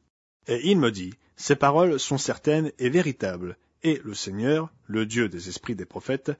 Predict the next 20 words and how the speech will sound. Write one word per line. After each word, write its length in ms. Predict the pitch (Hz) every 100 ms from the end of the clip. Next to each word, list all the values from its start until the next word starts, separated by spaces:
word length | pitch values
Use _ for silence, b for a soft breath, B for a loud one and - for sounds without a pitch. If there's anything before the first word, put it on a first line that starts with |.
| b b
a 240 | - 156 185
envoyé 400 | 220 196 175 147
son 260 | - 95
ange 340 | 101 113 120 120
pour 320 | - 143 98
montrer 520 | 95 170 202 - 170
à 100 | -
ses 140 | 107 110
serviteurs 560 | 175 160 120 117 95
les 100 | 87
choses 380 | 87 147 147 135
qui 160 | - 143
doivent 400 | 120 143 185 185
arriver 340 | 175 135 113 139
bientôt. 380 | 107 98 85 - _ _ _ -
Et 180 | 165 -
voici, 500 | 110 117 - 175 117 -
je 180 | 117 135
viens 360 | 120 156 147
bientôt. 560 | 95 113 117 190 180